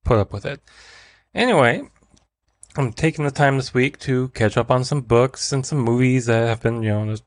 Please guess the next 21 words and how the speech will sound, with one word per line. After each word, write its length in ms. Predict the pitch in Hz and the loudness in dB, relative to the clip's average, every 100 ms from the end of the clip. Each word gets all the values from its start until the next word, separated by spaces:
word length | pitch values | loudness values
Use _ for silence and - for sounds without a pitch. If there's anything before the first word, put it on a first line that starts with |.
| - | -6
piling 380 | - 113 120 120 | 2 2 2 2
up 120 | 120 | 2
on 120 | 135 | 2
my 100 | 147 | 2
list. 640 | 139 117 120 - - - - _ _ _ _ _ _ | 2 4 4 0 -8 -12 -18 _ _ _ _ _ _
You 100 | 131 | -8
know, 300 | 113 110 110 - _ _ _ _ _ _ - | -4 -4 -4 -10 _ _ _ _ _ _ -18
cleaning 680 | - 143 147 143 139 139 117 - _ _ _ _ _ _ _ - | -4 0 2 2 2 -2 -4 -10 _ _ _ _ _ _ _ -10
the 80 | 127 | -8
house 400 | - 123 135 - | 0 0 0 -2
a 60 | |
bit. 640 | 123 131 135 127 - - - _ _ _ _ _ _ | 0 2 2 0 -6 -18 -20 _ _ _ _ _ _
You 100 | - 143 | -6 -6
know, 220 | 170 202 _ _ - | -6 -12 _ _ -4
doing 600 | 139 143 147 143 139 123 _ _ _ _ _ _ | 2 4 4 2 0 -2 _ _ _ _ _ _
things 320 | - 202 175 151 | 0 2 2 -2
that 120 | 139 | 0
need 180 | 139 123 | 0 -2
to 80 | |
be 140 | 110 110 | -4 -4
done. 340 | 110 - 123 | -6 -12 -14